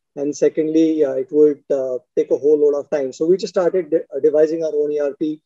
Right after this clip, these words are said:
from the ground up. So, uh, what we do is basically we have all the admin functions and the academic functions taken together.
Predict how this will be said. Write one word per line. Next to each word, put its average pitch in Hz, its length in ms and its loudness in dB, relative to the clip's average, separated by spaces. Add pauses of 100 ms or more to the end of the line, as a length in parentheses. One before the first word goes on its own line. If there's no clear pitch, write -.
(280)
from 160 260 4
the 165 80 4
ground 123 280 -4
up. - 120 -16 (500)
So, 180 420 4
uh, 151 240 4
what 202 240 4
we 226 100 0
do 226 280 0
is 214 380 2
basically 180 520 -2
we 185 120 -4
have 190 360 -2 (160)
all 160 240 -4
the 175 100 0
admin 160 340 0
functions 160 520 -6
and 143 120 -2
the 143 60 0
academic 139 400 -4
functions 135 380 -12
taken 131 320 -8
together. 135 420 -4